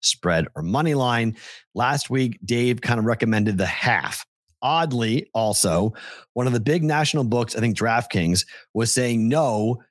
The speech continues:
to a first half parlay. I think FanDuel was able to do it, though.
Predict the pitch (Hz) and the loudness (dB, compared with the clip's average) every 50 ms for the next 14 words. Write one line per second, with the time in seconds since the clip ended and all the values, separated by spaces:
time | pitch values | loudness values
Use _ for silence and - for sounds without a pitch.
0 | _ - 127 117 107 - 123 120 117 110 - - 110 104 98 - - - - 143 | _ -2 -2 -2 0 0 -2 0 0 -2 -2 0 0 0 0 -2 -8 -6 -4 -2
1 | 147 143 120 92 71 - - - - _ _ _ _ _ _ - - 107 98 90 | 0 0 0 0 -2 -4 -6 -8 -14 _ _ _ _ _ _ -2 -2 0 0 0
2 | - 113 120 123 127 127 120 117 107 113 113 110 104 101 104 87 90 82 85 - | 0 -2 0 2 2 2 2 0 0 2 0 0 0 0 0 0 -2 -2 -2 -2
3 | - 156 151 147 - 85 113 117 110 110 107 104 101 | -2 -2 -2 -2 -2 -2 -2 0 2 2 0 0 -2